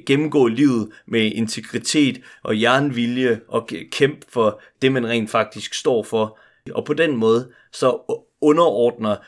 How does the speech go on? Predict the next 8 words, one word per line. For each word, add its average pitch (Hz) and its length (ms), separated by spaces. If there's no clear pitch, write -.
det 117 200
politiske 143 640
sig 104 240
livet 127 540
i 127 80
en 117 260
bredere 131 420
forstand. 113 480